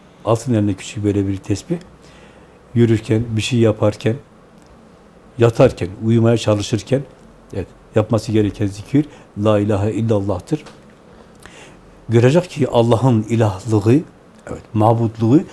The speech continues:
onun gönlünde tecelli eder. Ona manevi bir güç verir. Evet, o manevi güçle nefsin tuzağına düşmez. Şeytanın peşinden gitmeme gücünü kendinde bulur.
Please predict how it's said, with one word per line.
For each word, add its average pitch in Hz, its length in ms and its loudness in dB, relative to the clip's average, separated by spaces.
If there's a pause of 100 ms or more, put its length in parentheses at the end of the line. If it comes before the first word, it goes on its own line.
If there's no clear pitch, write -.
(240)
onun 123 360 4
gönlünde 117 460 4
tecelli 110 460 0
eder. 76 320 -10 (2000)
Ona 113 240 6
manevi 113 480 4
bir 104 80 0
güç 113 320 -2
verir. 117 300 0 (380)
Evet, 87 140 -6 (340)
o 120 240 2
manevi 107 420 4
güçle 160 400 0 (340)
nefsin 120 320 2
tuzağına 113 520 2
düşmez. 123 400 -6 (760)
Şeytanın 120 440 2
peşinden 113 580 0 (500)
gitmeme 117 440 2
gücünü 120 400 4
kendinde 92 540 -2
bulur. 82 200 -8